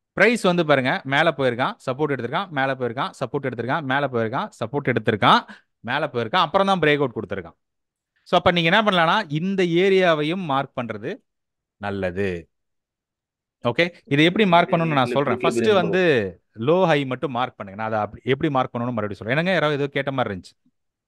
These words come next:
Speaker 2: சென்டர் மீடியன் வைப்ரேஷன் ஜோன்,
Speaker 1: ஆ.
Speaker 2: ஈக்லிபிரியம் பாயிண்ட்னு சொல்லுவீங்க நீங்க.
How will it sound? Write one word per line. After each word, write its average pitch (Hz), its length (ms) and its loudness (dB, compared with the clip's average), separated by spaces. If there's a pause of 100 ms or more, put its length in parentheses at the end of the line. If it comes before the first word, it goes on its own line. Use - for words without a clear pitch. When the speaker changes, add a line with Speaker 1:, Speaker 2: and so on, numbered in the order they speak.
(680)
Speaker 2:
சென்டர் 151 400 -4
மீடியன் 131 380 0
வைப்ரேஷன் 127 540 0
ஜோன், 110 380 2 (220)
Speaker 1:
ஆ. - 20 4
Speaker 2:
ஈக்லிபிரியம் 110 640 4
பாயிண்ட்னு 101 380 -2
சொல்லுவீங்க 95 340 2
நீங்க. 90 240 -2